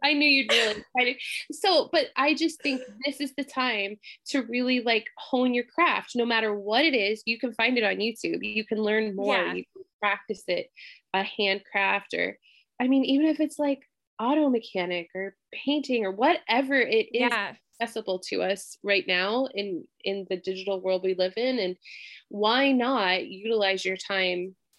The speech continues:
Speaker 1: well during
Speaker 2: Yeah.
Speaker 1: colder months and just, it feels so satisfying to work with your hands and do something, um, during this time period.
Speaker 2: Yeah.
Speaker 1: I,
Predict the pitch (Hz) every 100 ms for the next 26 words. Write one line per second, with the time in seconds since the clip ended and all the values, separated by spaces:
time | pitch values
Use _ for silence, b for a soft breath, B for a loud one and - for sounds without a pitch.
0 | _ 196 190 202 170 127 180 214 - 196
1 | 190 175 - - 208 190 180 175 - _
2 | - 190 185 175 175 170 180 - - 196
3 | 190 180 180 - - b b b _ _
4 | _ _ 220 226 - 262 277 277 277 277
5 | 214 214 220 196 190 185 180 180 180 180
6 | 175 180 165 165 175 165 185 185 - 175
7 | 170 151 143 185 _ _ _ _ - 170
8 | - - - _ _ _ _ _ _ _
9 | _ - 196 175 165 160 - 151 165 -
10 | - - 214 196 175 160 165 190 _ _
11 | _ - 185